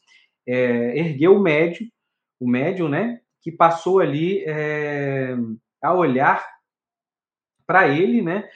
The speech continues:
enquanto que aquele que falava, e isso modificou o aspecto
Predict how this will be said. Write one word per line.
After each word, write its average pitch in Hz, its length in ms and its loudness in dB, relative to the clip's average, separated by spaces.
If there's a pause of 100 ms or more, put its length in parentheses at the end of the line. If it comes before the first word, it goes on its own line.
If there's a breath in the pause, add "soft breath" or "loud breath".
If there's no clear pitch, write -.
(180 loud breath)
enquanto 147 440 -4
que 156 100 -6
aquele 160 260 -4
que 165 100 -10
falava, 175 640 2 (300 loud breath)
e 180 220 -2
isso 180 320 -4
modificou 202 680 0
o 233 60 6
aspecto 220 880 -2